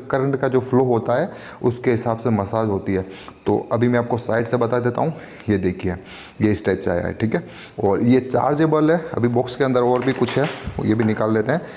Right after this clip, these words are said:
ये इसकी यूएसबी ले-, lead है जो कि अपन मोबाइल वगैरह का जो चार्जर है उससे इसको चार्ज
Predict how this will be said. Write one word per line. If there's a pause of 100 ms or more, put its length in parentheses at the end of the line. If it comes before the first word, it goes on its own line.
(180)
ये
इसकी
यूएसबी
ले-,
lead
है (140)
जो
कि
अपन
मोबाइल
वगैरह
का
जो
चार्जर
है
उससे
इसको
चार्ज